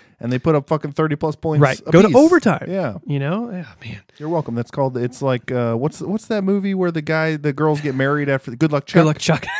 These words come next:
Speaker 2: <laughs>
Speaker 1: That's like, that's where the Chiefs are, where that, where got there.
Speaker 2: Well, that's who
Speaker 1: We're
Speaker 2: we
Speaker 1: Chuck.
Speaker 2: are. Yeah,
Speaker 1: We
Speaker 2: that's
Speaker 1: let
Speaker 2: who
Speaker 1: you
Speaker 2: we are.
Speaker 1: score after we play.
Speaker 2: Yeah. <laughs> We let you score.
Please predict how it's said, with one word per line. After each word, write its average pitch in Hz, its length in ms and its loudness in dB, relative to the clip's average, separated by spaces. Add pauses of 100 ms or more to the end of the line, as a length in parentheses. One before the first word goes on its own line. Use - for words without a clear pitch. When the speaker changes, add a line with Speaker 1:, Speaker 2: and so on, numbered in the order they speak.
(240)
Speaker 2:
<laughs> - 400 -10
Speaker 1:
That's 156 220 -6
like, 190 200 2
that's 170 220 -4
where 170 160 -2
the 160 100 -4
Chiefs - 560 -6
are, 131 320 -4
where 139 240 -6
that, 160 260 -6
where 156 140 -6
got 208 240 -8
there. 135 160 -4
Speaker 2:
Well, 147 160 6
that's 151 180 4
who 196 120 0
Speaker 1:
We're 214 80 2
Speaker 2:
we 226 60 2
Speaker 1:
Chuck. 285 260 0
Speaker 2:
are. 220 40 -2
Yeah, 165 120 0 (160)
Speaker 1:
We - 80 -2
Speaker 2:
that's 139 40 -2
Speaker 1:
let 143 120 0
Speaker 2:
who 233 60 -2
Speaker 1:
you - 20 0
Speaker 2:
we 285 80 0
are. 277 40 -8
Speaker 1:
score 170 380 2
after 175 380 -4
we 110 100 -2
play. 104 220 -4
Speaker 2:
Yeah. 226 300 8 (600)
<laughs> 302 60 -8 (880)
We 143 60 -6
let 143 120 -4
you 147 60 -6
score. 180 520 -2